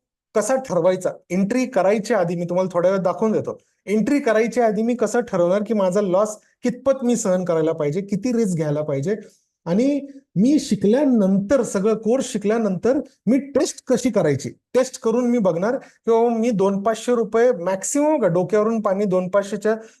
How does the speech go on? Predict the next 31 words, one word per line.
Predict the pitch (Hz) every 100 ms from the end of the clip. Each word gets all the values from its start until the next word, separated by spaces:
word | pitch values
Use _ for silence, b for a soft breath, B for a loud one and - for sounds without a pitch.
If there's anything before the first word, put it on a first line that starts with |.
| -
लॉस | 185 226
पर्यंत | 226 214 220 220
मी | 247
कसं | 254 226 285
शिकून | - 254 247
घेणार | 208 170 180 B -
की | 214
मला | 202 233 233
खरंच | 208
जमतंय | 220 185 175 170
का | 170
नाही, | 139 107 _ _ -
आणि | 160 208
जमलं | 147 175 190 226
तर | 233
काय, | 202 175 180
नाही | 196 156 190
जमलं | 208 196 175
तर | 170 165
काय, | 139 104 - _ -
ह्या | 156
सगळ्या | 160 175
गोष्टी | 170 165 175
तुम्हाला | 160 170 170 165
कळेल. | 165 175 175 B B
ओके, | 156 240 240 b b b - 170
अ, | 156 156 156 151 - _ _ _ _ _ _ _ _ _ _
इक्विटी, | 208 - 262 269 254 277 -
डेरिव्हेटिव्ह, | 139 165 190 214 214 208 214
फ्युचर्स, | 208 - 185 185 - 208 202 202
ऑप्शन्स, | 165 160 - 190 196